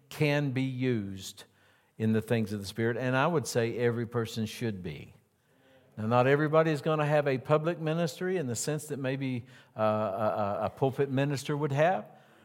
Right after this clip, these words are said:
but the gifts of the Spirit are not limited to these four walls.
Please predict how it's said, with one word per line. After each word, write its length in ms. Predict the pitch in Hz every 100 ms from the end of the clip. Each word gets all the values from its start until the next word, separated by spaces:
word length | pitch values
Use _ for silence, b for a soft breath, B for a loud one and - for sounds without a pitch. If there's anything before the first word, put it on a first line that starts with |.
| b b b -
but 280 | 113 123 123
the 60 |
gifts 300 | 110 139 160 143
of 80 |
the 80 | 123
Spirit 400 | 117 - 165 160
are 120 | 131
not 240 | 131 151 147
limited 500 | 143 156 135 131 127
to 100 | 131
these 260 | 123 131 -
four 280 | 123 120
walls. 680 | 113 127 107 73 - - -